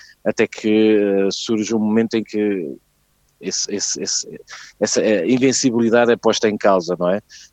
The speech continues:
É um filme, eh, que também é, é sobre, e isto quase podíamos pôr uma, uma música popular que do, do Amor de Mãe, Mãe Querida, porque isto também é um filme sobre a relação entre a mãe e, e o seu próprio filho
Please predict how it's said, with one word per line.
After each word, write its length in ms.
É 80
um 60
filme, 260
eh, 220
que 120
também 380
é, 200
é 60
sobre, 520
e 160
isto 400
quase 220
podíamos 340
pôr 180
uma, 440
uma 180
música 760
popular 540
que 100
do, 400
do 180
Amor 280
de 80
Mãe, 180
Mãe 180
Querida, 400
porque 200
isto 160
também 200
é 40
um 160
filme 260
sobre 420
a 120
relação 720
entre 420
a 60
mãe 520
e, 300
e 80
o 40
seu 180
próprio 360
filho 400